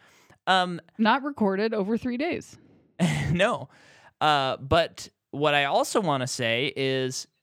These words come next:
Speaker 1: tell us about it on our Facebook group, the Macabre Podcast Universe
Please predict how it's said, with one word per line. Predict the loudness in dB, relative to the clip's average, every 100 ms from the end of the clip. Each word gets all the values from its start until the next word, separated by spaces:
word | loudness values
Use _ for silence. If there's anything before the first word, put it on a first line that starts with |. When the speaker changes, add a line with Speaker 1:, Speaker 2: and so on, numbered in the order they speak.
| _ -8
Speaker 1:
tell | -2 0
us | 0 -2
about | 2 2 2
it | 0
on | 0 0
our | -2
Facebook | -2 0 0 0 -2 -4 -4
group, | -4 -4 -4 -6
the | -4
Macabre | -2 0 0 0
Podcast | 0 -2 0 -2 -2
Universe | -6 -4 -4 -6